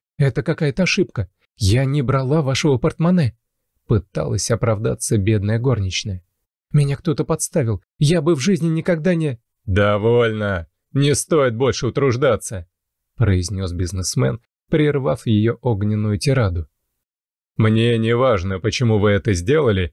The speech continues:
и как сильно вам жаль. У нас в доме воровство никогда не прощается.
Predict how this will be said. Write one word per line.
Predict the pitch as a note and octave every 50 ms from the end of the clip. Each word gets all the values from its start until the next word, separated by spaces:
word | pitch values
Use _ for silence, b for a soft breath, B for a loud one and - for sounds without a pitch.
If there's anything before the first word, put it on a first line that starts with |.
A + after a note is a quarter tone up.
| _ _
и | - G3 E3+
как | - - E3 C3 -
сильно | - - F3 C#3 G#2+ A2 A2
вам | G#2 A#2 A2+ A2
жаль. | F#2 G#2 A#2 F#2+ E2+ D#2 - _ _ _ _ -
У | A#2+ A2+ A2
нас | G#2+ G#2+ B2 C#3 B2 F#2+
в | F#2
доме | F2+ G2+ G#2 G2+ G2 G2 G2
воровство | F#2 G#2+ A2 A2+ A2 - - - A#2+ A2+
никогда | A2 A2+ A2+ A#2 - - C3+ A#2+ A2+ A#2+ A#2 A#2+ G#2
не | G2 G2
прощается. | - G#2+ F#2+ - - - B2+ G#2 F#2 F2 - - - F#2+ -